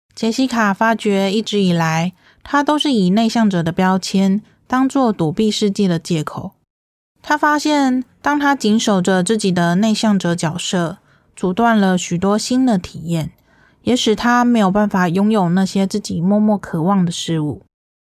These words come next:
因此，她决定花一年的时间去实验，如何过得像善于交际的外向者。她想知道将会发生什么事情，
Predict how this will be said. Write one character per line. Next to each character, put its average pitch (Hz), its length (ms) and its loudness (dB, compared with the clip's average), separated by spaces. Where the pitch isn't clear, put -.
因 302 200 -2
此， 190 240 0
她 214 160 0
决 196 200 -2
定 196 280 0
花 214 240 -2
一 254 140 -2
年 180 180 2
的 170 100 2
时 180 220 -4
间 214 300 -2
去 214 160 -4
实 165 320 -4
验， 175 280 -2
如 240 200 2
何 240 300 2
过 262 160 0
得 208 140 2
像 214 280 2
善 240 240 0
于 185 160 4
交 208 240 0
际 214 160 -2
的 165 220 0
外 180 180 2
向 175 280 0
者。 - 240 -8
她 302 140 -4
想 226 220 0
知 233 160 0
道 226 460 2
将 220 200 0
会 226 180 2
发 214 200 0
生 214 260 2
什 - 180 -4
么 151 120 -2
事 190 220 0
情， 175 380 -6